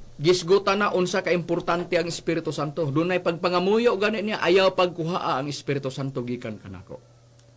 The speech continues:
Sa panahon pod sa atong Ginoong Kristo, besan pa didto sa bakba ni Juan nga Bautista,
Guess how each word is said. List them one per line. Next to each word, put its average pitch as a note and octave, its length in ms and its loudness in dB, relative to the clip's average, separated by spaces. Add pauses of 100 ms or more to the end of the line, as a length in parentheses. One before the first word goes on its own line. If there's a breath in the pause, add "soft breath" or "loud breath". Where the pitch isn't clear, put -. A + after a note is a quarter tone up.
(360 soft breath)
Sa - 240 -2
panahon C#4 480 6
pod D#4 240 2
sa B3+ 160 4
atong C4+ 240 6
Ginoong B3+ 240 2 (160)
Kristo, A3+ 560 -2 (160)
besan A#3 640 6
pa B3 320 2 (560)
didto A#3 400 4
sa G#3 160 4
bakba A3+ 560 2
ni G#3 80 2
Juan G#3+ 400 2
nga G#3 80 -4
Bautista, F3+ 560 -2